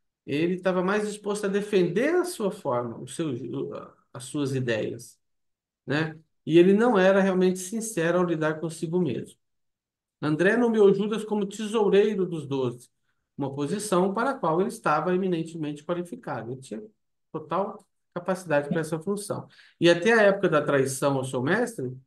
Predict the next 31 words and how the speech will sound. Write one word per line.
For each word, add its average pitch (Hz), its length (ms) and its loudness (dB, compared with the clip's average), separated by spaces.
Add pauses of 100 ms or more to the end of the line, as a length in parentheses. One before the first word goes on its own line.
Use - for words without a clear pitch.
(680)
ele 160 180 0
desincumbiu-se 196 880 0
das 175 180 0
responsabilidades 156 840 -2
do 139 80 -8
seu 131 300 -2
posto, 190 460 0
honesta, 190 720 2
fiel 196 560 2
e 202 40 4
muito 226 260 2
eficientemente. 208 800 -4 (440)
Ou 160 80 -4
seja, 143 380 2 (340)
nunca 320 340 8
aconteceu 196 520 4
de 175 120 2
Judas 165 360 -2
falhar 151 420 0
no 196 80 -2
seu 160 140 -8
trabalho 151 640 -2 (380)
e 196 120 4
nem 208 200 6
ser 262 160 -2
desonesto. 240 800 0 (640)
Entendeu? 156 280 4
Ele 147 180 -2
cuidou 196 540 2
do, 165 300 -4
da, 135 440 -4